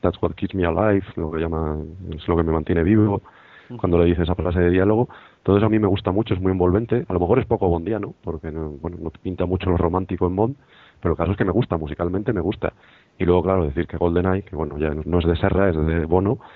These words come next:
Speaker 1: pero es una de las mejores canciones de la serie. Eso yo creo que estamos la mayoría de acuerdo.
Speaker 2: Ujú.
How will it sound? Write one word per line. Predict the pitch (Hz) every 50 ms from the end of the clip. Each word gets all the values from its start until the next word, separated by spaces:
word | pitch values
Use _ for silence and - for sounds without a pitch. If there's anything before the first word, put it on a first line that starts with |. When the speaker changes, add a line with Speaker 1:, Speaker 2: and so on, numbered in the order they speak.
| - - - - - _
Speaker 1:
pero | - - 87 82
es | 80
una | 87 85
de | 80 85
las | 82 80
mejores | 80 82 90 85 82
canciones | - 80 73 - 87 76 76
de | 76 78
la | 76 76
serie. | - 90 85 85 -
Eso | 76 80 78 76 76 76
yo | 80 78
creo | 85 85 82
que | 92
estamos | 87 - 90 87 85 -
la | 92 87
mayoría | 87 87 92 92 90 87
de | 85
acuerdo. | 80 76 90 85 85 87 87 - _ _ _ _ _ _ -
Speaker 2:
Ujú. | 120 113 117 151 190